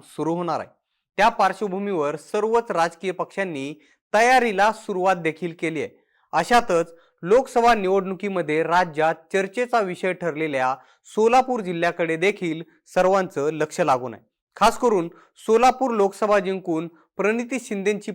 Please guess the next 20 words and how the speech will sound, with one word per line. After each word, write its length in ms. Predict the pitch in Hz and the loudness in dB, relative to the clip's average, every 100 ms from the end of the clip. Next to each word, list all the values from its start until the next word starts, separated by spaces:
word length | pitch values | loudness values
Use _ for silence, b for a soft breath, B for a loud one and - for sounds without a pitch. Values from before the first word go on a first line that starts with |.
| - | -6
परीक्षा 560 | 190 233 233 185 165 165 b b - | -2 -2 0 2 2 0 b b 2
अजून 360 | 196 202 262 | 2 4 0
देखील 320 | 202 185 208 190 | 0 -2 -2 -8
संपलेली 600 | - 202 196 233 254 233 | -4 -4 -2 -2 -2 -2
नाहीये, 440 | 196 170 151 135 143 b b - | -2 -2 -2 -2 -4 b b 2
कारण 400 | 175 180 151 147 _ b | 4 6 2 -2 _ b
विधानसभेलाही 880 | 147 170 220 254 240 180 180 170 175 | -4 2 4 2 0 -2 0 0 -2
त्यांना 360 | 170 156 139 139 | -4 -6 -6 -6
नव्या 320 | 139 175 220 | -4 0 0
परीक्षेचा 600 | 226 180 156 - 147 151 | 0 -4 -6 -8 -6 -4
सामना 440 | 151 - 175 220 262 | -4 -2 -2 0 -2
करावा 360 | 214 170 160 | 0 0 0
लागणार 320 | 151 139 143 | 0 -2 -4
आहे, 180 | 139 127 | -4 -4
अशा 300 | 135 139 - | -6 -8 -8
पद्धतीच्या 580 | 143 139 135 135 131 139 | -8 -8 -10 -12 -8 -8
चर्चा 500 | 131 185 170 147 131 127 b b 135 | -4 -4 -4 -2 -2 -2 b b -10
जिल्ह्यामध्ये 600 | 131 160 180 175 127 123 | -6 -2 -2 -2 -4 -8
सुरू 260 | 143 - 143 | -8 -6 -4
आहेत. 160 | 107 | -4